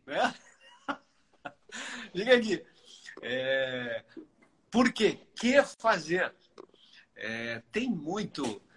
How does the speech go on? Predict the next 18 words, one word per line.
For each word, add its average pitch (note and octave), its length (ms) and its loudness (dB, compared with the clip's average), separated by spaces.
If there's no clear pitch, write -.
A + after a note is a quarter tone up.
é, G#2+ 300 2
Pastor B2+ 300 -2
Eduardo, B2 580 4
eu A2 140 -2
digo A#2+ 220 -8
pro G#2+ 80 -12
nosso G#2+ 220 2
time A#2+ 280 0
assim, A#2 240 -4
olha, G2 260 4
ninguém A2+ 280 0
merece, E3 640 2
o C3+ 60 -2
cara F3+ 240 8
tá G#3+ 100 0
lá A#3+ 120 6
no D#4+ 60 2
hospital. G#3+ 560 2